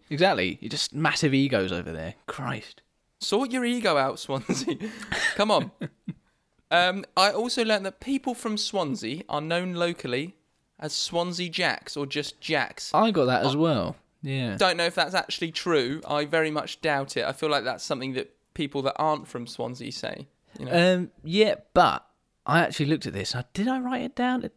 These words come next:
Speaker 1: oh, it looks like I bloody didn't. But I think I remember. Um, their fishermen were called the Jacks, I believe, and they had a bit of a reputation.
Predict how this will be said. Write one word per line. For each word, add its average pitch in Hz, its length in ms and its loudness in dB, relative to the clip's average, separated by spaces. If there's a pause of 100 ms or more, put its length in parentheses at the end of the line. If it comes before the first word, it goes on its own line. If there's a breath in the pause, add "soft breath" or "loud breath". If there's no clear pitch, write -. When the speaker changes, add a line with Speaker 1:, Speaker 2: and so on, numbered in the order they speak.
(100)
Speaker 1:
oh, - 60 -16 (300 loud breath)
it 170 40 -6
looks 190 140 -6
like - 140 -12
I 131 160 -10
bloody 123 280 -12
didn't. 117 280 -6 (340 soft breath)
But 127 300 4
I 123 80 0
think 170 240 2
I 147 80 6
remember. 98 420 0 (260)
Um, 120 520 2 (200)
their 127 220 4
fishermen 123 960 0 (560)
were 117 80 0
called 131 460 4 (320)
the 131 100 -2
Jacks, - 500 -2 (600)
I 113 80 -4
believe, 95 600 -2
and 113 140 2
they 107 80 4
had 117 160 4
a 117 60 -2
bit 156 140 8
of 143 80 4
a 147 40 6
reputation. 143 800 2